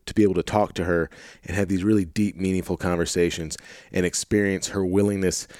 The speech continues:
to share her knowledge and her experience and kinda help steer you and give you some direction. You know, as, as some of us kind of come into this outdoor space, uh, start dealing with bigger players, corporate entities, and the like.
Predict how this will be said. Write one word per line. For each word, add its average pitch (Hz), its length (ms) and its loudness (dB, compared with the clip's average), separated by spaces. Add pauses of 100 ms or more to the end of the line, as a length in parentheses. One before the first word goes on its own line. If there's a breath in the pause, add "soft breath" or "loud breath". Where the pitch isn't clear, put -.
(160 loud breath)
to 90 120 -4
share 113 420 2
her 95 180 0
knowledge 85 640 0
and 101 240 0
her 101 160 2
experience 82 880 -2 (480 loud breath)
and 85 560 -2
kinda 101 240 0
help 107 340 -2 (480)
steer 120 460 2
you 104 180 2
and 95 120 -4
give 104 120 2
you 101 60 -2
some 95 160 -4
direction. 90 560 2 (420 loud breath)
You 117 120 -4
know, 123 140 6
as, 107 200 4 (180)
as 107 140 0
some 135 260 0
of 120 140 4
us 110 140 2
kind 117 180 0
of 98 80 -4
come 123 200 0
into 113 120 0
this 104 240 -2
outdoor 110 380 2
space, - 560 0 (480 loud breath)
uh, 82 200 0
start 87 260 0
dealing 107 300 4
with 90 440 -4
bigger 107 240 4
players, 104 600 2
corporate - 480 0
entities, 95 580 -2
and 85 100 -2
the 80 60 0
like. 78 400 -2